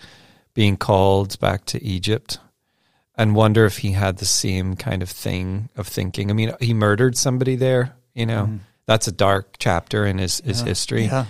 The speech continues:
Speaker 2: yeah.
Speaker 1: And I wonder, I mean, I know he had his, his, uh, reasons why, like, "Yeah, you've got the wrong guy." But I wonder if that was kinda caught up in that too, where actually to proceed into what God had for him and the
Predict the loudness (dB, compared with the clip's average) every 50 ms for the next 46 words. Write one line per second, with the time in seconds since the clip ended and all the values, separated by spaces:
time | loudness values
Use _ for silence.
0 | -8 -8 -6 -6 -6 -6 -8 -8 0 2 2 4 4 6 4 4 4 4 4 4
1 | 6 6 6 6 6 6 6 6 6 6 6 6 6 6 6 6 6 6 6 6
2 | 6 4 4 4 2 2 0 -2 -2 -4 -6 -6 -4 -4 -2 -2 -2 -2 -4 -6
3 | -4 -2 -2 -2 0 2 2 2 2 0 0 -2 -2 -2 0 2 2 2 2 2
4 | 0 0 -2 -2 -4 -6 -6 -6 -6 -6 -6 -8 -12 -20 -20 _ -16 -14 -12 -10
5 | -10 -8 -8 -6 -6 -6 -4 -4 -4 -4 -4 -4 -2 -2 -2 -2 -2 -2 -2 -2
6 | -2 -4 -6 _ -14 -20 -20 -20 -20 -20 _ _ _ 2 4 4 6 6 6 6
7 | 6 6 8 8 6 6 6 2 2 2 2 0 0 2 2 2 2 2 0 2
8 | 2 2 2 2 0 -2 -2 -2 -2 -2 -4 -4 -2 0 0 0 0 -2 -4 -6
9 | -2 2 4 4 4 2 2 2 0 2 2 2 4 4 6 4 4 2 -2 -8
10 | -6 -4 -4 -2 0 -2 0 0 0 0 0 0 0 0 -2 -2 -2 -4 -6 -6
11 | -2 -2 -2 -2 -2 -2 -2 -2 -2 -2 -4 -4 -2 -2 -2 -2 -4 -8 -8 -6
12 | -6 -6 -6 -6 -6 -6 -6 -4 -4 -6 -6 _ _ _ _ _ _ _ _ _
13 | -2 -2 0 0 -2